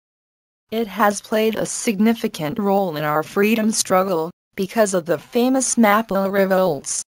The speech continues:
that took place between seventeen ninety-two and nineteen twenty-one. Malappuram is home to all the interesting and important information,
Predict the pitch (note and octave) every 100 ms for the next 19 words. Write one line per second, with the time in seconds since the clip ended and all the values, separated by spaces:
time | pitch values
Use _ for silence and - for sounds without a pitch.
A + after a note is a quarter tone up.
0 | _ - E3 - - C4 - F#3+ E3+ -
1 | - F3+ - A3 A3 A#3 A#3 G#3+ G#3 A3
2 | - A3+ A3+ F3+ E3 E3+ F3 - B3+ C4
3 | C4 G3+ F#3 F3 F#3+ G#3 G#3 G3+ - F#3+
4 | F#3+ A3 G#3+ G3 D3 C3+ - _ _ _
5 | _ _ _ _ G3+ G#3+ G#3+ G3+ G#3+ A#3
6 | G3+ G3+ A3 A#3+ - F3 E3 E3+ G3 F3+
7 | F3+ F3 E3 A#3 G#3 A#3 A#3+ G3 - -
8 | G3+ G3+ G#3+ A#3+ D#3+ D#3 - F3 - F#3+
9 | C#3+ - E3+ E3 - D#3+ D#3 D#3 - G#2